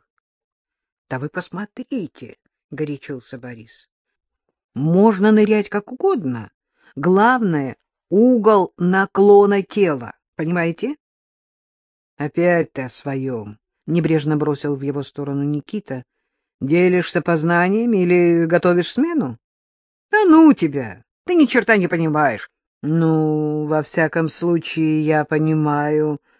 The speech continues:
вмешалась Алина, — что не только наклон важен при нырянии. Ведь ещё имеет значение, как вы голову держите и руки. — Да вы профаны все, — махнул рукой в её сторону Борис, и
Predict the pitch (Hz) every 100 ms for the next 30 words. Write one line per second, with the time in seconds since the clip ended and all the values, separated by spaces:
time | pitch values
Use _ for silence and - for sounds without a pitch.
0 | _ _ - 160 156 156 151 147 151 151
1 | 156 147 - 160 165 - 185 160 170 160
2 | - _ _ - 160 156 - 190 285 330
3 | 208 135 151 139 120 110 131 123 _ -
4 | 165 156 165 139 92 - - - _ _
5 | _ _ _ - _ 269 254 226 294 240
6 | 208 180 170 180 160 - 208 208 170 151
7 | - _ - 320 - 190 151 165 170 180
8 | 185 202 196 175 190 175 180 - 311 175
9 | 160 196 - 185 185 _ _ _ _ _
10 | - 381 247 247 - 156 175 - 147 147
11 | 123 110 - 113 107 131 175 156 143 139
12 | 147 139 135 139 - 147 139 139 175 269
13 | 277 170 165